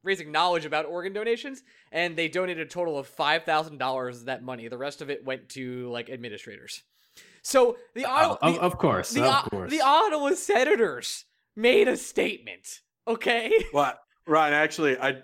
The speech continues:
Speaker 3: I don't know if the Senators ma-, the Senators Foundation, which is the charitable arm of the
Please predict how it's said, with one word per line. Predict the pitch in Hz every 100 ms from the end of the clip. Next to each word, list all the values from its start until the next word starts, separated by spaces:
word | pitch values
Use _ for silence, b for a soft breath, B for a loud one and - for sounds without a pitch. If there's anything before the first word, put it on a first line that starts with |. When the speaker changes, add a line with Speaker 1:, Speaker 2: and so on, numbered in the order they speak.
| -
Speaker 3:
I | 131
don't | 156
know | 151 147
if |
the | 131
Senators | - 135 127 120
ma-, | 131 131
the | 131
Senators | 127 160 165 156 139 - _ _ _
Foundation, | - 139 131 131 123 - 104
which | 110 123
is | 107
the | 117 110 113 _ _ _ _ _
charitable | - 143 143 131 135 127
arm | 120 123 127
of | 131 123 120
the | 123 120